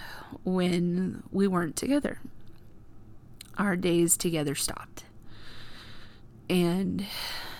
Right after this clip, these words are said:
we didn't think that we could make it through without him. I used to think, "I honestly don't know what I would do if he was gone." You know,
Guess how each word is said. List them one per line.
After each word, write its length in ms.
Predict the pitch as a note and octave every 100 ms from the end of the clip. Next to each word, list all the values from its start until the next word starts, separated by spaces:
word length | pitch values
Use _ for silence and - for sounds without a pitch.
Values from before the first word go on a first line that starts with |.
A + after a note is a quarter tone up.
| - - - - - - - - - - -
we 260 | G#3 A3+ B3
didn't 380 | A#3 A3 G#3 - -
think 600 | - C4 A3 - - - - - - - - - - - - - - - -
that 140 | F3+
we 120 | D#3+ D3+
could 220 | - -
make 200 | D3+ -
it 140 | -
through 200 | - F#3
without 320 | - - -
him. 340 | E3+ F3 - - - - - - - - - - - - - - - - -
I 60 | F#3+
used 280 | F#3 F#3+ F3
to 60 |
think, 320 | D#3+ F3+ F3+ -
"I 120 | E3+ -
honestly 520 | E3 E3+ E3+ - F3
don't 240 | D#3 -
know 160 | - D#3
what 200 | E3 B2
I 120 | D3
would 200 | B2+ C#3+
do 200 | E3 E3
if 120 | D3
he 140 | - -
was 180 | - -
gone." 400 | E3+ - - - - - - - - - - -
You 120 | -
know, 160 | D#2+